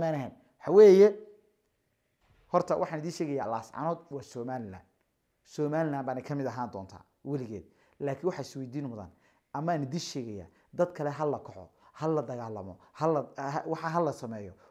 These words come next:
Waa dad ujeedada iyo fikirka ay u dagaalamayaan ay tahay isir nacayb, ee aanay ahayn meel doonid iyo hadaf doonid aanay ahayn. Wa-, macnaha, tusaale ahaan,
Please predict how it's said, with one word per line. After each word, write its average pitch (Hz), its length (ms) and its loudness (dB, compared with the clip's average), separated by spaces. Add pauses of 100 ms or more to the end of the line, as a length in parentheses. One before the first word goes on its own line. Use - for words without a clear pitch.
(120)
Waa 135 200 -4
dad 160 280 -2 (240)
ujeedada 143 560 0 (140)
iyo 131 100 -10
fikirka 156 460 -8 (240)
ay 135 140 -2
u 180 60 0
dagaalamayaan 143 760 0 (280)
ay 143 180 -2
tahay 139 300 -10 (120)
isir 120 320 -12
nacayb, 113 320 -8 (320)
ee 165 160 2
aanay 170 320 0
ahayn 139 340 -4
meel 131 240 -4
doonid 143 360 -2 (280)
iyo 143 120 -4
hadaf 131 320 -6
doonid 143 260 -4
aanay 127 220 -4
ahayn. 104 240 -12 (340)
Wa-, - 180 -2
macnaha, 165 400 2
tusaale 131 360 -2
ahaan, 113 200 -8